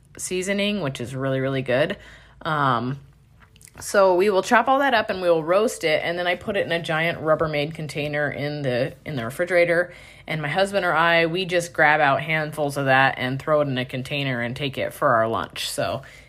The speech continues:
it's super, super easy. Um, also at night when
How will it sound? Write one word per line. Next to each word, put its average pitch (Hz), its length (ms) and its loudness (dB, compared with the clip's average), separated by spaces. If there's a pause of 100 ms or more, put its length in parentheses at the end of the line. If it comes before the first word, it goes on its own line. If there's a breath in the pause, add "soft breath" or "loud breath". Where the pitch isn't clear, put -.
it's 147 200 -10
super, 269 420 2
super 196 340 0
easy. 123 440 -4 (440 loud breath)
Um, 160 220 0
also 220 320 6
at 175 100 4
night 156 440 2 (200)
when 156 500 -4